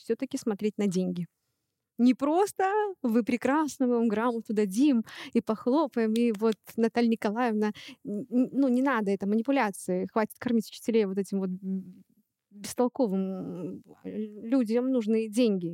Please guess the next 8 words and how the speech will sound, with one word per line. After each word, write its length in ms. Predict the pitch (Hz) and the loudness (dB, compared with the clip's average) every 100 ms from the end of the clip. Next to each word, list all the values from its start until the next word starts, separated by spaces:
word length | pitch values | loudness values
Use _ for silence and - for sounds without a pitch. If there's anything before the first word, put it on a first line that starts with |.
| 180 | -2
Деньги, 460 | 214 220 247 277 - - - - | 0 2 2 0 0 -10 -18 -6
э, 120 | 190 190 | -4 -2
позволяют 460 | 214 233 226 208 | -2 0 0 -2
учителю 360 | 220 254 - 240 | -2 -2 0 -2
чувствовать 400 | - 220 220 208 | -2 -6 -4 -4
себя, 380 | 208 202 208 208 _ _ _ _ | -4 -2 -2 -4 _ _ _ _
а, 400 | 185 196 190 190 190 | -4 -2 -2 -4 -6
ценным, 540 | - 269 233 185 175 | -2 2 2 2 -4